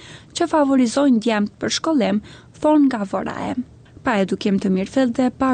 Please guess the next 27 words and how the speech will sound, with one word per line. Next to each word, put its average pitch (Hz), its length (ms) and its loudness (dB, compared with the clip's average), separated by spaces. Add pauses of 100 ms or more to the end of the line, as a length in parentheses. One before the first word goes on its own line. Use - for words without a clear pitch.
zhdukjen 226 560 0
e - 0 -
stereotipeve, 254 840 0 (100)
nuk 294 240 0
mund 302 300 2
të 254 100 -6
ketë 214 220 -4
fuqizim 226 500 -2
të 202 160 -4
grave 262 400 0
që 294 240 -2
vijnë 302 160 6
nga 294 160 0
pakicat 302 560 -2
etnike, 226 460 0 (420)
thon 196 320 0
ata, 277 300 -2 (500)
pasi 214 240 -2
që 208 180 -2
këto 254 300 -2
probleme 220 500 0 (140)
u 339 100 2
apamundësojnë 294 800 2
grave 311 380 0
të 285 180 -8
kenë 269 220 0
përfaqësim 254 600 -2